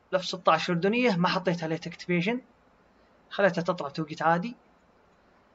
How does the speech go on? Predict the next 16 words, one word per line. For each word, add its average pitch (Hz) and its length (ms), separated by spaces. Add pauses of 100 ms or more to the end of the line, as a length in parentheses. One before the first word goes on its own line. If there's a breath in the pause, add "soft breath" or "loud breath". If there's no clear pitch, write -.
(160)
لكن 185 440 (560)
حطيت 180 420
هنا 190 100
trigger 185 320
زون، 175 300 (260)
trigger 165 220
زون 151 240
هنا 156 160
نفعله. 151 360 (1800)
هنا 143 100
كذا 160 220
نحطه 156 320
مثلًا 139 280 (1080)
خمسة 147 120
وسبعين 143 360
ألف، 202 180